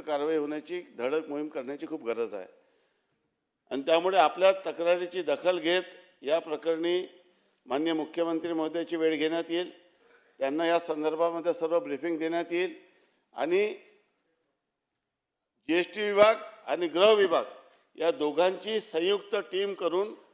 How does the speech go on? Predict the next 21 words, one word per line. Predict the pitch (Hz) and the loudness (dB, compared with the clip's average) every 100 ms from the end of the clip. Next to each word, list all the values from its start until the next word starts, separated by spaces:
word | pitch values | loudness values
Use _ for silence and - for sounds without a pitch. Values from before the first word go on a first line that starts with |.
| _ _ | _ _
पूर्णपणे | 190 226 247 233 208 202 | -2 0 4 4 4 2
अशा | 196 175 202 | 2 4 2
पद्धतीचे | 208 185 190 190 180 190 | 0 -4 -4 -6 -6 -4
जे | 175 | -4
प्रकरण | 185 165 175 180 180 | -2 -4 -2 -4 -4
पिंपरी | 165 156 170 | -6 -4 -4
चिंचवडमध्ये | 165 156 156 160 156 156 165 | -4 -4 -2 -4 -4 -4 -4
सुरू | 147 147 | -4 -2
आहे | 165 196 - - - _ _ | 0 0 -2 -10 -20 _ _
ते | 175 | -2
पूर्ण | - 185 202 | 0 0 0
प्रकरण | 196 180 175 185 185 | 0 0 2 2 2
अशा | 151 175 | 2 0
पद्धतीची | 175 160 170 175 170 | -2 -6 -4 -4 0
अवैध | 156 175 | 2 2
कृती | 180 180 165 185 185 | 0 -6 -8 -2 2
आणि | 175 | 2
कर | 175 170 170 | 2 0 0
चुकवणे | 165 160 170 185 202 - - _ 156 | -4 -4 -2 0 -2 -6 -20 _ -8
हे | |
थांबवण्यासाठी | 160 139 147 175 170 160 151 185 | -4 -2 -2 -2 -2 -2 -2 -2